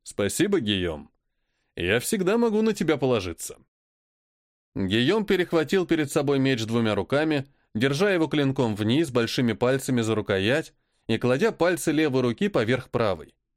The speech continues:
Самое большое уважение, которое один Идар может высказать другому. Склонил голову. «Благодарю вас, ваша светлость.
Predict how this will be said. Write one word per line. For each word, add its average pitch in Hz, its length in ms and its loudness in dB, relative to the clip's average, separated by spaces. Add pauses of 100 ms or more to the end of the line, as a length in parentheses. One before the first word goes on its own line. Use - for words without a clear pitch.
(480)
Самое 190 420 2
большое 160 420 2
уважение, 143 640 0
которое 135 380 0
один 135 360 2
Идар 175 440 0
может 139 360 0
высказать 110 480 -2
другому. 98 540 -4 (480)
Склонил 120 460 0
голову. 90 400 -2 (840)
«Благодарю 127 480 2
вас, 107 180 -2
ваша 107 220 -2
светлость. - 600 -4